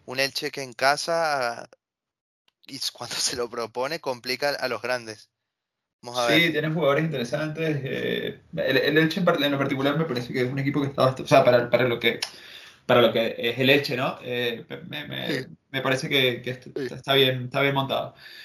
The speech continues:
Speaker 1: Sí, vamos a ver
Speaker 2: Pero
Speaker 1: qué
Speaker 2: bueno,
Speaker 1: tal.
Speaker 2: debería, debería, debería ganar el Barça sin, sin muchas mayor complicaciones si quiere seguir con sus aspiraciones de Champions y con, con una eventual perseguir al Madrid hasta el final, o por al menos apretar,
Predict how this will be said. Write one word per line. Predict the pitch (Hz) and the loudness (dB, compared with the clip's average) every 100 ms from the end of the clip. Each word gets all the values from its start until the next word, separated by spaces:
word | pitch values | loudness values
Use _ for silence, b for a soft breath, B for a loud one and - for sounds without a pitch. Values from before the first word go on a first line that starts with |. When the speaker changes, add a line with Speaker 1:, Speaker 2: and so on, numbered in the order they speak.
| B - | B -12
Speaker 1:
Sí, | 120 107 | -8 -8
vamos | 110 113 | -8 -4
a | 113 | 4
ver | |
Speaker 2:
Pero | 110 | 6
Speaker 1:
qué | 143 | 8
Speaker 2:
bueno, | 123 | 6
Speaker 1:
tal. | 120 | 6
Speaker 2:
debería, | 139 135 135 | 6 6 4
debería, | 135 131 135 | 0 0 -2
debería | 123 123 | -2 -2
ganar | 135 123 | -2 -2
el | 123 | -2
Barça | 131 131 135 | -2 -4 -10
sin, | 135 127 117 | -12 -14 -14
sin | - 120 120 | -18 -16 -14
muchas | 123 120 - | -12 -12 -10
mayor | 120 120 | -10 -8
complicaciones | 135 123 117 123 127 - | -6 -6 -4 -4 -6 -10
si | - 123 117 | -10 -8 -4
quiere | 117 - | -4 -4
seguir | 127 117 | -4 -4
con | 123 | -6
sus | 123 | -6
aspiraciones | 123 123 117 - 120 127 | -10 -8 -8 -6 -4 -4
de | |
Champions | 123 120 127 143 123 | -4 -4 -2 -4 -4
y | 113 | -4
con, | - 57 57 50 50 - | -6 -4 -6 -8 -14 -12
con | - 55 - | -10 -8 -8
una | 113 117 - | -4 -2 0
eventual | 131 120 113 117 113 113 | 2 2 2 2 2 4
perseguir | 127 123 120 113 113 | 2 2 0 0 0
al | 120 | 0
Madrid | 117 110 110 113 | 0 -2 0 0
hasta | 110 - | -2 -4
el | 123 | -6
final, | 117 117 113 117 117 | -4 -2 0 0 2
o | - - | 0 2
por | 120 | 0
al | 110 | 0
menos | 110 120 | 0 0
apretar, | 123 - 110 110 - | 0 2 4 2 2